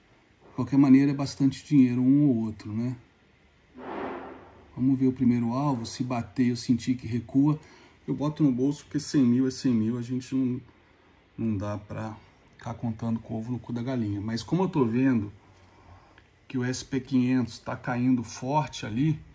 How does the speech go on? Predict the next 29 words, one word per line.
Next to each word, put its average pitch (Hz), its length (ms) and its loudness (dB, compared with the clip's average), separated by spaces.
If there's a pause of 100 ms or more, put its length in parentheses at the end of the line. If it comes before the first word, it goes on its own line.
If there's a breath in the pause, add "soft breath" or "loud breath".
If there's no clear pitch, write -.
(380 soft breath)
armando 123 320 2
um 113 40 2
belo 135 220 0
pivô 127 300 -4
de 113 100 -6
baixa 120 460 -2
e 110 40 -8
subiu 123 320 0
muito, 123 680 2
muito 135 400 2
mesmo, 127 320 2
bem 123 180 0
exagerado, 123 800 -4 (1000 soft breath)
né, 117 140 -6
com 107 600 -6 (320)
notícias 110 640 -4
aí 113 240 0
de 104 160 -6
varejo 107 540 -4
de 104 100 -4
maio, 113 440 -2
ó, 95 120 -8 (480 loud breath)
e 113 60 -6
a 110 40 -2
gente 127 240 2
tá 131 80 -2
perdendo 131 520 2
uma 131 180 6
consolidação 127 1160 0